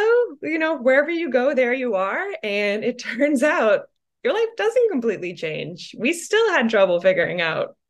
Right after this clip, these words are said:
what my next book was gonna be. I still am, you know,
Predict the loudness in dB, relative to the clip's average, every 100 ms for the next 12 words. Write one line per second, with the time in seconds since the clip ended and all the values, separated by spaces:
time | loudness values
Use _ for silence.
0 | _ -2 0 0 -2 -4 -4 -2 -2 -4
1 | -4 -4 -4 -6 -4 0 0 0 -2 -4
2 | -6 -4 0 2 2 2 -4 -12 -20 -16
3 | -4 -2 0 0